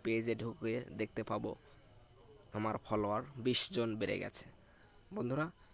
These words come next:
এরকমভাবেই কিন্তু আপনারা ফলোয়ার রি-, একদম রিয়েল ফলোয়ার বাড়াবেন। তো বন্ধুরা, দেখতেই পাচ্ছেন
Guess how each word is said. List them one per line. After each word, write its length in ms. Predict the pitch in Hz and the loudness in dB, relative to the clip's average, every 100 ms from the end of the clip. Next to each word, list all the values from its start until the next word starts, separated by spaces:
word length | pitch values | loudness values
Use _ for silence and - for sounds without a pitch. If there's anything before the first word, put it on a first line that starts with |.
| - | 0
এরকমভাবেই 580 | 120 143 165 165 151 | 0 2 2 4 4
কিন্তু 220 | 151 139 131 | 4 4 2
আপনারা 280 | 123 123 123 | 2 0 0
ফলোয়ার 400 | - 117 117 117 - 120 | 0 2 2 2 -4 -4
রি-, 140 | 117 110 | -2 -2
একদম 220 | 113 110 | 0 0
রিয়েল 240 | 113 120 127 - | 2 4 2 2
ফলোয়ার 280 | 113 104 | 2 2
বাড়াবেন। 360 | 107 98 98 107 139 - - - - - - - - - - - - - - - - - - | 4 4 4 0 -4 -8 -12 -10 -10 -10 -12 -12 -12 -12 -12 -12 -10 -10 -10 -10 -10 -10 -4
তো 40 | 117 | -2
বন্ধুরা, 380 | 113 117 123 139 156 - - 110 | 0 0 0 0 -2 -10 -10 -2
দেখতেই 300 | 120 - 117 | -2 0 2
পাচ্ছেন 380 | 110 - 117 | 2 2 2